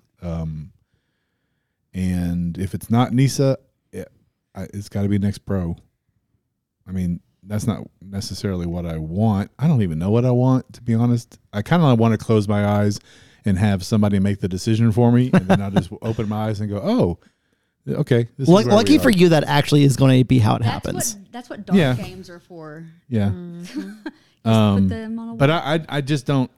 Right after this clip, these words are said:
Speaker 1: I, I, I have always been a really skeptic, a really skeptical of the idea that League One could happen.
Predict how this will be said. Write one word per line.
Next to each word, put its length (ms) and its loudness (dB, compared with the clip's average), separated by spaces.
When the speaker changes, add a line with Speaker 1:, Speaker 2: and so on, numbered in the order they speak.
Speaker 1:
I, 160 -6
I, 360 2
I 140 2
have 180 2
always 400 2
been 480 2
a 140 -8
really 580 2
skeptic, 640 -4
a 80 -6
really 200 0
skeptical 540 -2
of 80 -2
the 140 -2
idea 520 -4
that 240 -6
League 200 -8
One 260 -2
could 160 -4
happen. 560 -4